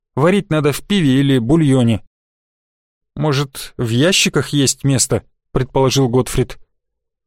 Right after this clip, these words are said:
Штефан подошел к одному и без особой надежды дернул крышку. Он ожидал, что ящик либо окажется запертым,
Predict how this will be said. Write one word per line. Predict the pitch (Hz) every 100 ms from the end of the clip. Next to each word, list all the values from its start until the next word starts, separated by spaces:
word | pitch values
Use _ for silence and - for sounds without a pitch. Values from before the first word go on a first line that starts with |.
| _
Штефан | - - 180 156
подошел | 127 139 - 170
к | 151
одному | 123 139 165 170
и | 127
без | 120
особой | 139 - 151 139
надежды | 135 131 139 131
дернул | 117 139 139 143
крышку. | - 127 110 - 98 - _ _ _ _ _
Он | 170 190
ожидал, | 160 160 156 180
что | - -
ящик | 135 170 - 143 147
либо | 160 139
окажется | 139 160 139 135 151
запертым, | 131 202 - - 113 101